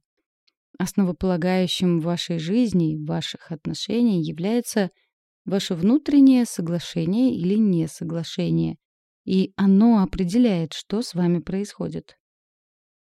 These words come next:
Как вызывать у мужчины желание добиваться вас каждый день? Давайте поговорим о нормах здоровых отношений.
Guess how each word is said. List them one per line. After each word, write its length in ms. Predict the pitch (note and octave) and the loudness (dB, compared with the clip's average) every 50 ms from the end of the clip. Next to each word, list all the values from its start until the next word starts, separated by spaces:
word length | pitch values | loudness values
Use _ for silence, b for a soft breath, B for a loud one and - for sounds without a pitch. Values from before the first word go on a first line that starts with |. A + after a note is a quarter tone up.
| _ _ _ _ - | _ _ _ _ -2
Как 280 | - B3+ D4 D4 - | 0 2 2 2 2
вызывать 500 | B3 A3+ A3 F#3 G#3 F#3 G3 F#3 - - | 2 4 4 4 4 4 2 2 0 2
у 40 | F3+ | 2
мужчины 440 | F#3+ G3+ G#3 - - E4+ E4 D#4+ C#4+ | 4 4 2 2 2 6 8 8 8
желание 420 | G#3+ F#3+ G3 G#3 A#3 A#3+ A#3 A3+ | 6 6 4 4 4 4 4 4
добиваться 560 | F#3+ F3+ E3+ E3 F3+ D#3+ G#3+ C4+ C4+ - - F3+ | 4 2 0 0 0 0 0 -2 -2 -2 -4 -2
вас 200 | F#3 G#3 - - | -2 -2 -4 -2
каждый 320 | - F3+ F3 D3 D#3+ F3+ | -4 -2 -2 -2 -2 -4
день? 300 | D#3+ D#3 E3 E3 E3 D#3+ _ _ _ _ _ _ _ _ _ _ _ _ _ _ _ _ _ _ _ _ - | -2 -2 -4 -4 -6 -6 _ _ _ _ _ _ _ _ _ _ _ _ _ _ _ _ _ _ _ _ -6
Давайте 420 | A3+ G#3 A3+ C4+ E4+ F#4+ - C#4+ | -2 0 0 2 0 0 0 -2
поговорим 640 | B3 - A#3+ G#3 F3 F#3+ F3 G3+ G#3 G#3+ C#4 D#4 D4 | -2 0 0 0 0 2 2 2 4 6 8 8 8
о 60 | B3+ A3+ | 8 8
нормах 480 | G#3 G#3+ A#3 C4 B3 A#3 A3+ G3+ - | 6 4 4 6 6 6 4 4 2
здоровых 680 | G#3+ G3+ D#3+ D3+ E3 G3 F#3 F#3 F3+ E3 F3 F3 - - | -2 -2 0 2 2 2 4 2 2 0 -2 -4 -4 -6
отношений. 720 | - - A3 A3 - - F#3+ E3+ D#3 D3+ D#3 D#3+ D#3+ | -6 -4 -4 -4 -4 -2 -2 -2 0 0 -2 -4 -6